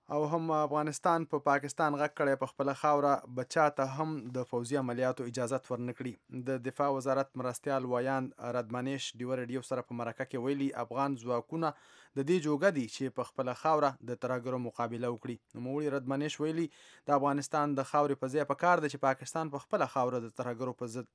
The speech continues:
عملیات وکړي. افغان دفاعي څېړونکي هم وایي، که پاکستان د افغانستان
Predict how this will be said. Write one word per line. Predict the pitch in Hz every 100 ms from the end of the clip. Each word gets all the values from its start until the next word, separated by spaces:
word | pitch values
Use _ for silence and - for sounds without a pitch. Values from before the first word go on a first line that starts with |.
| 120
عملیات | 120 120 117 117
وکړي. | 113 117 - _ _ - - - -
افغان | 143 156 185 175 147
دفاعي | 156 160 165
څېړونکي | 165 156 170 156 151
هم | 180 151
وایي، | 160 151 _ _
که | 127 135
پاکستان | 127 123 151 147
د | 131
افغانستان | 117 120 113 - 135